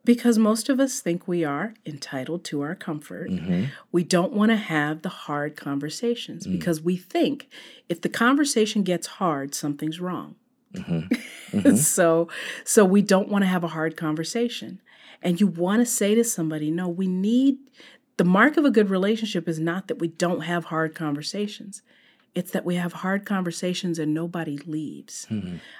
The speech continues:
Speaker 1: I don't know anybody who's ever been married who's had really great conversations the entire time they've been married. If they have, somebody's lying.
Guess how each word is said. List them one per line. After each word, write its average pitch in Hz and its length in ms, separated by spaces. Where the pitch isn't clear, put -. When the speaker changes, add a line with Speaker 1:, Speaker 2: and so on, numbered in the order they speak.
Speaker 1:
I 196 80
don't 254 160
know 208 260
anybody 214 460
who's 185 280
ever 190 220
been 175 240
married 160 380
who's 156 240
had 151 260
really 196 320
great 165 360
conversations 151 880
the 139 140
entire 151 500
time 151 380
they've 143 120
been 143 200
married. 165 400
If 180 120
they 170 180
have, 175 460
somebody's 165 540
lying. 143 520